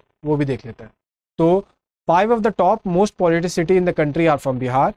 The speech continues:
पूर्णिया। ये एक्यूआई याद मत करना, आ, इतना नहीं आएगा डिटेल, लेकिन हाँ, कौन जगह है, ये आ सकता है। ठीक है,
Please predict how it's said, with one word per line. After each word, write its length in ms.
पूर्णिया। 300
ये 220
एक्यूआई 480
याद 220
मत 160
करना, 280
आ, 200
इतना 400
नहीं 240
आएगा 180
डिटेल, 340
लेकिन 200
हाँ, 300
कौन 220
जगह 320
है, 160
ये 140
आ 120
सकता 280
है। 60
ठीक 180
है, 100